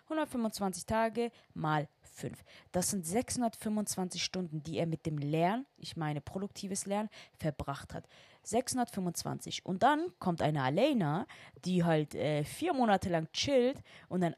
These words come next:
einen Monat, das heißt dreißig Tage lang, a fünf Stunden lernt. Das sind hundertfünfzig Stunden. Das ist nicht mal die Hälfte von dem, was unser Paul hier gelernt hat. Und dann besteht Alena die Prüfung nicht und fragt sich,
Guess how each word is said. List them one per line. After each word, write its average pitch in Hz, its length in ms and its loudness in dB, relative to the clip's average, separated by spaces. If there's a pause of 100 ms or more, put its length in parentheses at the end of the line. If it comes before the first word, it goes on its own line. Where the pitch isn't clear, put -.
einen 240 240 6
Monat, 170 340 0
das 160 140 -2
heißt 165 180 -4
dreißig 233 460 0
Tage 226 340 0
lang, 156 320 0 (380)
a 220 240 6
fünf 262 340 -2
Stunden 208 420 -2
lernt. 208 280 2
Das 170 80 -4
sind 160 160 -4 (120)
hundertfünfzig 196 720 -2
Stunden. 151 260 -6
Das 147 200 -4
ist 190 100 -8
nicht 220 160 -6
mal 170 120 -2
die 151 120 -8
Hälfte 160 640 0
von 135 200 -8
dem, 131 300 -4
was 123 180 -8
unser 131 220 -8
Paul 170 340 -2
hier 147 160 -4
gelernt 123 360 -6
hat. - 100 -12 (320)
Und 202 220 -2
dann 311 240 2
besteht - 400 -2
Alena 196 400 4
die 180 100 -6
Prüfung 240 440 -4
nicht 214 260 -2
und 185 100 -4
fragt 226 380 -2
sich, 233 180 -6